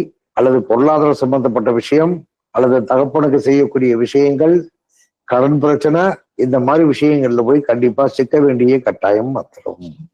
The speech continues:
இப்ப இந்த, இந்த ஜாதகத்துக்கு ருண-, ருணரோக சத்ரு சம்பந்தப்பட்ட விஷயங்கள் செய்யும்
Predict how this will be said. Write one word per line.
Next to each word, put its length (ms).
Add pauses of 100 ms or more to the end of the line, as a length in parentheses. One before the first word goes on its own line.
(120)
இப்ப 280
இந்த, 300
இந்த 200
ஜாதகத்துக்கு 600
ருண-, 300
ருணரோக 520
சத்ரு 300
சம்பந்தப்பட்ட 540
விஷயங்கள் 460
செய்யும் 400